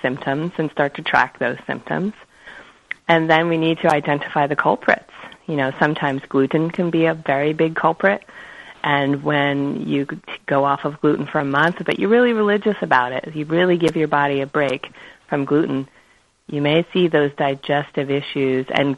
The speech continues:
including fatigue and joint pain, whatnot, vanish. So for me, it's all about being a detective. And I've certainly had digestive issues in the past myself.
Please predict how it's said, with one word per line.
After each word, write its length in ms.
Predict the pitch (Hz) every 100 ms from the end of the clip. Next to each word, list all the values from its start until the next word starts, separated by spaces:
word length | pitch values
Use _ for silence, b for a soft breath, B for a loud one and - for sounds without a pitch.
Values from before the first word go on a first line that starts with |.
| -
including 600 | 147 - 156 147 139 135
fatigue 680 | - - - 139 135 135 135
and 320 | 127 127 123
joint 400 | 135 127 135 -
pain, 480 | - 135 127 123 127
whatnot, 420 | 127 139 127 - - - 170
vanish. 720 | 143 143 233 294 - - - _ B B B B -
So 160 | 214 175
for 160 | 185 190
me, 300 | 220 370 277
it's 180 | 190
all 260 | 170 165 170
about 520 | 160 147 139 139 143
being 220 | 151 139
a 60 | 131
detective. 600 | 127 - - - - - - B B B -
And 480 | 147 147 139 143 147 B B B _ _ _ _ _ _ _ - -
I've 180 | 151 147
certainly 280 | 165 - 147
had 240 | 139 135
digestive 640 | 139 131 131 139 - 151 -
issues 340 | 156 - 156
in 100 | 147
the 80 | 139
past 360 | - 147 123 -
myself. 480 | 131 - 156 156